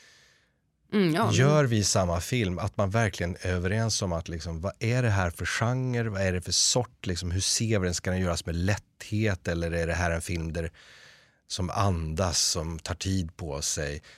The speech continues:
Speaker 2: Så att ingen vill bli, bli besviken av dem liksom, i A-funktionen, utan man bestämmer, "Det här är filmen vi gör."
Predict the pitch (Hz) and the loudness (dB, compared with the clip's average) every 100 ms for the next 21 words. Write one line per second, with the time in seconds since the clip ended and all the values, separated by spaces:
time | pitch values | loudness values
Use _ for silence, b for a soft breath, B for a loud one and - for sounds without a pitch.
0 | B 104 95 123 101 92 87 104 95 110 | B -4 0 2 2 2 0 0 -2 -2
1 | 101 98 98 - 131 156 - - 101 95 | -2 0 0 -2 0 -2 -4 -4 0 2
2 | 92 87 85 87 90 85 82 98 95 - | 2 0 0 -2 -4 -4 -2 2 2 2
3 | 87 - 123 120 95 95 90 98 104 101 | -4 -2 0 2 0 0 -2 0 0 0
4 | - 120 101 101 87 131 135 120 101 - | 0 0 0 -2 -2 -2 -2 -2 -2 -2
5 | 90 80 82 90 123 117 | -2 -2 -2 -2 0 -2